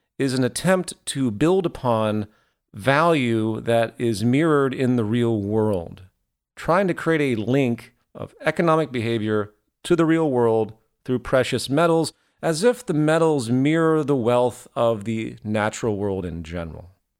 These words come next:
Pragmatically, of course, it's all very, very vague. But the conception is still interesting. It's an attempt to link an economy to the resources of the planet, even if by proxy through the scarcity and durability of precious metals.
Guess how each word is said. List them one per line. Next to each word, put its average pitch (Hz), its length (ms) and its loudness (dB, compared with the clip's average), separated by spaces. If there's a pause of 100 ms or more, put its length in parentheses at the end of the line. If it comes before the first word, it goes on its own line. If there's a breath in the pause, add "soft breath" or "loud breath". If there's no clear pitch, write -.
(180)
Pragmatically, 147 580 0
of 123 100 -2
course, 113 420 0
it's - 140 -10
all 95 480 0
very, 92 320 -6
very 82 320 -10
vague. 85 540 -8 (480)
But 139 100 -6
the 135 60 -4
conception 160 520 0
is 139 120 0
still 160 200 0
interesting. 135 580 -4 (500)
It's - 180 -10
an 101 80 -6
attempt 147 400 -2
to 131 60 -4
link 131 220 -2
an 147 60 0
economy 127 600 -2
to - 80 -20
the 85 120 -12
resources 131 680 -2
of 95 80 -10
the - 80 -14
planet, 127 480 0
even 147 300 0
if 151 180 -2
by 131 160 2
proxy 196 680 -2
through 127 400 -2
the 101 100 -2
scarcity 139 800 -2
and 107 260 -2
durability 104 560 0
of 92 120 -6
precious - 400 -10
metals. 107 420 -6